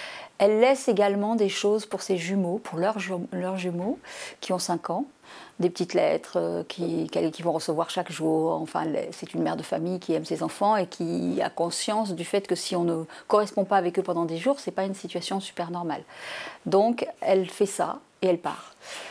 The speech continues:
Ils se sont violemment disputés, leur couple va pas très bien,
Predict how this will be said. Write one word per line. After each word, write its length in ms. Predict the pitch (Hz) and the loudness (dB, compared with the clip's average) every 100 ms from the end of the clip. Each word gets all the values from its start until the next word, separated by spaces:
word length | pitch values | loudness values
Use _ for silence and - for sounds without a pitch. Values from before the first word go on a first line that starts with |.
| - - - | -16 -6 0
Ils 160 | 190 | 2
se 140 | - 196 | 4 2
sont 280 | - 202 | 4 2
violemment 440 | 180 190 196 185 185 | 4 6 6 6 0
disputés, 760 | 175 - 175 - 226 240 262 233 | -2 -6 -8 4 6 8 6 6
leur 180 | 170 | 4
couple 220 | - - 175 | 0 -2 2
va 160 | 160 | 4
pas 120 | - | 4
très 180 | 175 180 | 0 -2
bien, 680 | 165 185 190 220 226 240 | -2 0 2 2 2 0